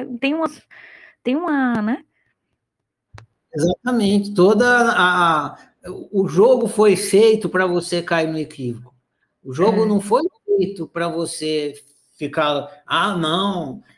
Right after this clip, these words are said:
Speaker 2: eu sou o ser e tô tendo uma experiência de materialidade." Não, é igual, porque é tipo ir no cinema.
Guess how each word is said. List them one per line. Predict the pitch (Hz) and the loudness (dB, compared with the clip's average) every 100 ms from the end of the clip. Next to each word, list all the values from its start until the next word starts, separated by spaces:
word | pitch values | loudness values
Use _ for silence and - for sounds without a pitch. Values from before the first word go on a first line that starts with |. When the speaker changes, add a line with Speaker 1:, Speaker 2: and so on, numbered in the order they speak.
| - | -6
Speaker 2:
eu | 147 180 190 | -2 0 -2
sou | 190 190 190 | 0 2 2
o | |
ser | 185 - 180 214 233 | 0 0 4 4 2
e | 214 | 0
tô | 202 | -4
tendo | 202 196 190 | -2 -4 -4
uma | 185 | -6
experiência | 180 - 170 170 170 | -6 -4 -2 -2 -4
de | 175 | -6
materialidade." | 165 160 175 165 156 151 147 143 | -8 -8 -6 -6 -6 -6 -8 -8
Não, | 165 180 | -10 -4
é | |
igual, | 180 175 233 - - - _ | -2 2 2 0 -6 -20 _
porque | 214 247 | -4 -2
é | 240 | -2
tipo | 247 254 | -4 -6
ir | 277 | -6
no | 269 | -6
cinema. | - 277 226 202 185 147 | -6 -6 -4 -4 -4 -8